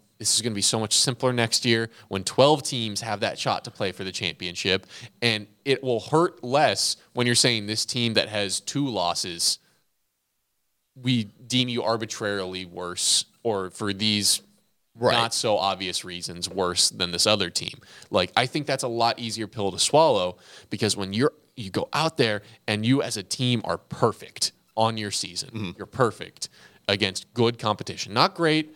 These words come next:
Speaker 1: I know their strength, strength schedule by some metrics is in the sixties, but, like, it's a hell of a lot better than Liberty's. I'm not gonna feel,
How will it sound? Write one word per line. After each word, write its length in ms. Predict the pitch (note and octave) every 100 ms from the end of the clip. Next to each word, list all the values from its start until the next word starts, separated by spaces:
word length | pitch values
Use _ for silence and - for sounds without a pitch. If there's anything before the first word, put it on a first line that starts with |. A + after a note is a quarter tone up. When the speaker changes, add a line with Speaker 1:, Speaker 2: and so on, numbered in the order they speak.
| _
Speaker 1:
I 100 | -
know 160 | G#2+ B2
their 80 | C3
strength, 300 | - B2+ - -
strength 280 | - C3
schedule 300 | - A#2+ A2
by 120 | G#2 G#2
some 180 | G#2
metrics 320 | G2 F#2+ F#2 -
is 140 | F#2+
in 80 | F#2
the 60 |
sixties, 580 | F2+ - E2 - - - - - _ _ _
but, 160 | F#2 -
like, 220 | F2+ E2 _ _ _ _
it's 100 | -
a 20 |
hell 160 | G#2 B2+
of 80 |
a 40 | C#3
lot 140 | B2+
better 160 | B2+ C3
than 120 | C3+
Liberty's. 460 | C#3 G#2 - - - _ _ -
I'm 100 | B2+
not 140 | C3+
gonna 160 | C3+ C3
feel, 240 | - B2